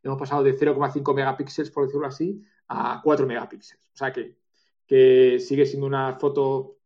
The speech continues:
bueno, pues que no, no es la foto todavía igual que la de un, eh, fotógrafo profesional o una cámara reflex, pero, pero esto en algún momento va a superar el mundo tradicional.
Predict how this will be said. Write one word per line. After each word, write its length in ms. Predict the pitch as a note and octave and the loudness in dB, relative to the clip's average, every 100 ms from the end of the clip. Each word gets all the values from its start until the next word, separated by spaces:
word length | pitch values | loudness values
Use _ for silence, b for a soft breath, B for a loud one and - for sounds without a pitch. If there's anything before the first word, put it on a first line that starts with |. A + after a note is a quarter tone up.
| _ | _
bueno, 160 | A2+ G#2 | -20 -20
pues 120 | _ | _
que 120 | A#2+ | -14
no, 120 | A#2+ B2 | -12 -12
no 300 | B2+ B2+ B2+ | -12 -12 -6
es 60 | |
la 120 | B2+ | -6
foto 580 | B2 C3 C3 C3 C3 B2+ | -6 -4 -2 0 0 -2
todavía 420 | B2+ B2 C3+ C3+ B2+ | -4 -2 2 2 4
igual 300 | B2 B2+ B2+ | 2 0 0
que 100 | B2+ | 0
la 140 | A#2+ | 2
de 120 | A#2+ | 2
un, 680 | B2 B2 A#2+ A#2+ B2 A#2+ - _ _ _ _ _ _ | 2 0 -2 -8 -10 -16 -20 _ _ _ _ _ _
eh, 180 | - - | -20 -16
fotógrafo 400 | - C3+ B2+ B2+ | -8 -4 -4 -4
profesional 320 | B2 C3 C#3 | -6 -2 0
o 40 | B2+ | 0
una 140 | B2 | -2
cámara 300 | B2+ B2+ A#2+ | -2 0 0
reflex, 500 | C3+ D3+ E3+ - - _ _ _ _ _ | 0 -4 -4 -6 -14 _ _ _ _ _
pero, 640 | - C3 B2+ B2+ B2+ B2 B2 | 4 4 6 4 2 2 0
pero 160 | C3+ C3+ | 0 0
esto 180 | C3+ C#3+ | -2 -2
en 60 | |
algún 200 | C3 B2+ | -2 0
momento 640 | B2+ B2+ C3 C3+ C3 B2 A2+ | -2 -4 -2 2 2 2 0
va 100 | A#2+ | -4
a 40 | |
superar 380 | - B2 A2 A2 | -6 -8 -10 -10
el 200 | A2+ A2+ | -12 -14
mundo 200 | A#2 - | -18 -18
tradicional. 480 | A#2 - _ G2 | -16 -18 _ -20